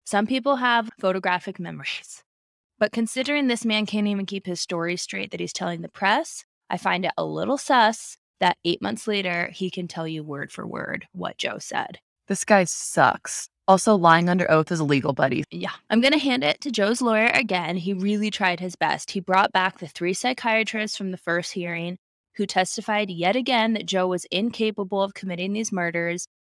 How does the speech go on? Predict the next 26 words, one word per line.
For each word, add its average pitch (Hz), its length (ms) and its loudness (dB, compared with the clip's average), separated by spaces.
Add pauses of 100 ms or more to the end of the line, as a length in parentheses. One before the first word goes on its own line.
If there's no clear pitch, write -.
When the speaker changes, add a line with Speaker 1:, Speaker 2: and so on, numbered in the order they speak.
(260)
Speaker 1:
and 202 140 -2
even 233 300 -2
brought 226 280 4
in 190 160 -2
the 190 80 -4
superintendent, 185 920 -2
who 180 120 -4
was 185 160 -2
a 196 40 -2
doctor 180 540 0
from 180 220 -8
the 170 40 -6
state - 300 -4
home 175 220 -4
where 175 100 -4
Joe 165 220 -2
was 170 120 -4
staying. 190 540 -4 (440)
He 269 260 2
also 247 340 4
testified 214 880 -2
that 185 160 -4
Joe 208 220 0
was 214 180 -2
not 185 300 -2
sane 180 340 -4